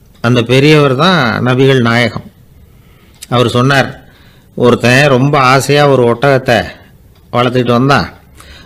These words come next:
ஒரு நாள் அந்த ஒட்டகம் வந்து கயத்தை அறுத்துக்கிட்டு ஓடி போயிட்டுது. அக்கம் பக்கத்துல இருக்கிறவங்கெல்லாம் அந்த ஒட்டகத்தை பிடிக்கிறதுக்கு முயற்சி பண்ணாங்க, அதை துரத்திக்கிட்டு ஓடினாங்க. ஒட்டகம் வந்து தாறுமாறா ஓட ஆரம்பிச்சுது.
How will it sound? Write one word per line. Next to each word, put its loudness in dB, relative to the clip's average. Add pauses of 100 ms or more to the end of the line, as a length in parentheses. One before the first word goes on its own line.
(120)
ஒரு 0
நாள் 2
அந்த 0
ஒட்டகம் 2
வந்து 0
கயத்தை 0
அறுத்துக்கிட்டு 0
ஓடி 2
போயிட்டுது. -2 (760)
அக்கம் 0
பக்கத்துல 0
இருக்கிறவங்கெல்லாம் 0 (160)
அந்த 0
ஒட்டகத்தை 0
பிடிக்கிறதுக்கு -2
முயற்சி 0
பண்ணாங்க, -2 (920)
அதை 0
துரத்திக்கிட்டு 2
ஓடினாங்க. 2 (500)
ஒட்டகம் 2
வந்து 2
தாறுமாறா 2
ஓட 2
ஆரம்பிச்சுது. -2